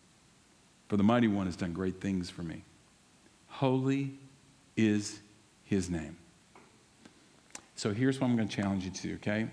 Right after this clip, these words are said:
Well, join Mary. If Jesus is yours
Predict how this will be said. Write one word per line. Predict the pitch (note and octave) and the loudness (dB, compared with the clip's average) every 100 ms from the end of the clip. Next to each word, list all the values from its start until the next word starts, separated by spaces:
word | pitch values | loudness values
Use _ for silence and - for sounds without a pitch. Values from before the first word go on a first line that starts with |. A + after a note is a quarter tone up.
| - - - - - - - | -10 -20 -20 -20 -20 -20 -10
Well, | G#2+ G2+ - G2+ | -8 -8 -8 -4
join | F#2+ A#2+ B2+ | 2 4 4
Mary. | A2+ G2 F2 F2 - - - _ _ _ _ - | 4 0 -4 -8 -16 -20 -20 _ _ _ _ -2
If | G#2+ | -2
Jesus | F#2+ A#2 C#3+ D3 C#3 | 2 2 4 2 0
is | A#2+ G2+ | -2 0
yours | G#2 G#2+ G2+ F2 F2 | 0 0 -2 -4 -8